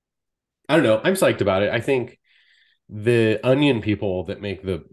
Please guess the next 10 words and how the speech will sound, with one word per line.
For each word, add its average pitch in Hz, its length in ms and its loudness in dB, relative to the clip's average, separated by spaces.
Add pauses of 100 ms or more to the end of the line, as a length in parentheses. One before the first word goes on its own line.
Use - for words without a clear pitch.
the 90 320 -6 (380)
operating 95 400 -4
system 85 340 -10
for 85 160 -8
the 82 80 -6
Miyoo 85 360 -6
that's 78 180 -10
so 82 120 -8
popular, 80 640 -12 (520)
um, 73 520 -8